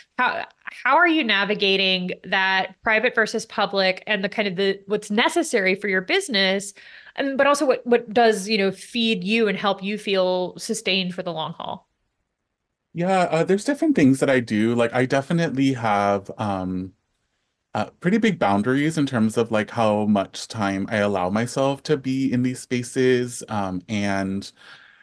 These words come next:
Speaker 2: I also am someone who's had to learn to be pretty boundaried around how much access people have to me,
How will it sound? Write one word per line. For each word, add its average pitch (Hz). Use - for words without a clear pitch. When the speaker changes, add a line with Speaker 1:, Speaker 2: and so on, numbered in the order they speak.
Speaker 2:
I 113
also 107
am 104
someone 104
who's 98
had 98
to 131
learn 139
to 139
be 143
pretty 135
boundaried 120
around 95
how 98
much 95
access 110
people 139
have 123
to 131
me, 120